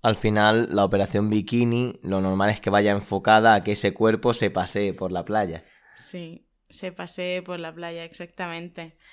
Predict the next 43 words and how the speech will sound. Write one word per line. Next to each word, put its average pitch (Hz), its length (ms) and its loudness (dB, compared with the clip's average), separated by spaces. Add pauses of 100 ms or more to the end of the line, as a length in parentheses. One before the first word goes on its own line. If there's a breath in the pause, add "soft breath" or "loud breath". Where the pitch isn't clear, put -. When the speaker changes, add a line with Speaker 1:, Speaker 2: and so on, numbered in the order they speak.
(240 soft breath)
Speaker 2:
Es 226 140 0
más 233 220 4
para 214 240 6
la 202 120 10
playa 208 300 6
que 226 120 2
para 190 200 2
otra 175 220 -2
cosa, 202 280 0
porque 185 220 -4
en 185 100 0
la 185 100 4
montaña, 285 920 4
eh, 214 460 2
te 214 100 -2
tendrás 233 440 -2
que 277 100 -6
poner 240 400 0
normalmente 214 1000 -2
ropa 202 300 -2
un 202 160 -4
poquito 190 380 -6
más, 190 580 -4 (300 soft breath)
que 233 100 2
te 240 160 0
cubra 247 400 4
más, 180 280 -8
que 202 120 -10
te 196 140 -8
cubra 220 340 2
más, 175 240 -8
porque 190 220 -8
a 185 40 0
lo 190 100 0
mejor 220 260 -2
vas 214 180 0
paseando 220 560 -4
por 190 100 -6
el 185 120 -6
monte, 233 400 0
por 214 140 -6
la 185 100 -4
montaña, 226 640 -2